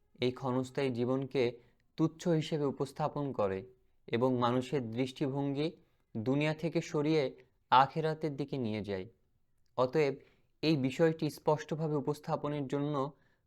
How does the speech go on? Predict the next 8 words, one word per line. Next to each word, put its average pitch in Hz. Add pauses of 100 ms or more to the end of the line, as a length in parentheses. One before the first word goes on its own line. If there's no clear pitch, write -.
কুরআন 147
থেকে 156
আরও 139
আয়াত 131
উপস্থাপনের 139
বিশেষ 117
প্রয়োজন 135
নেই। 95